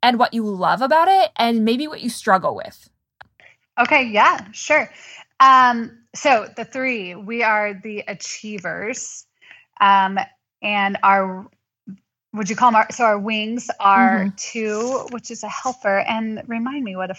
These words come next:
Speaker 2: four is. I don't know. I only know two because I, that's what I'm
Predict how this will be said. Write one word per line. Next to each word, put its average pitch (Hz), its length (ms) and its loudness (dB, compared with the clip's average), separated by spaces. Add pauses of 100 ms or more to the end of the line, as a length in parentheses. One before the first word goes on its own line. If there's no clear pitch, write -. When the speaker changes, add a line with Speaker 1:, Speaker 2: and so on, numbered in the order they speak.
Speaker 2:
four 240 180 -6 (220)
is. - 220 -12 (100)
I 226 40 -20
don't 247 180 -8
know. 254 300 -8 (640)
I 233 120 4
only 233 160 0
know 208 160 -4
two 196 240 -8
because 180 460 -12
I, 196 200 -10
that's - 160 -18
what - 80 -14
I'm - 200 -12